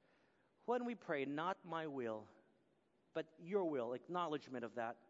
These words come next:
every day, then we recognize we're not number one. We live for someone else. Someone's will is greater than mine. That is the sovereign Lord's.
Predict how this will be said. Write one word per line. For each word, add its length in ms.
every 280
day, 420
then 120
we 80
recognize 680
we're 140
not 220
number 240
one. 200
We 100
live 260
for 100
someone 360
else. 340
Someone's 640
will 360
is 140
greater 380
than 180
mine. 400
That 240
is 380
the 80
sovereign 640
Lord's. 420